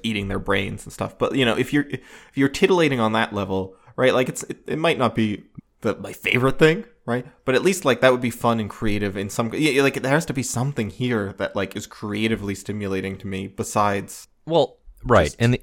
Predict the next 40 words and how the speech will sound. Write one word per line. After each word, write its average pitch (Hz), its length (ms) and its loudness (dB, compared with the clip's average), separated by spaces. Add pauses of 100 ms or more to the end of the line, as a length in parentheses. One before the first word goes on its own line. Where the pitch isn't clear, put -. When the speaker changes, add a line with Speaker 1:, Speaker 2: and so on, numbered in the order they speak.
Speaker 1:
you 92 80 -6
Speaker 2:
the 131 100 6
Speaker 1:
know. 104 60 8
Speaker 2:
irony, 104 560 8 (280)
the 123 120 4
irony 135 340 6
of 87 100 0
that 87 200 2
too 120 220 -2
is, 85 160 -6
like, 80 300 -4 (200)
so - 280 -6
we're 120 60 0
talking 127 400 6
about 101 220 8
the 92 60 2
nineties 87 360 0
being 82 220 -4
an 78 60 -6
artist 82 300 0
showcase, - 640 -6 (280)
Speaker 1:
Mm-hmm. 117 120 -4
Speaker 2:
and 101 360 2 (420)
Carnage 151 520 2
just 104 320 -2
wreaking 104 400 -2
havoc 82 600 0 (320)
would 202 160 10
be 233 100 4
an 180 80 6
opportunity 139 580 2
for - 160 -2
that. - 260 -8 (160)
But 143 180 8
these 170 180 2
Speaker 1:
Mm-hmm. - 100 0
Speaker 2:
Spider-Man 139 460 4
issues 87 540 -4 (340)
all 143 220 10
play 117 640 6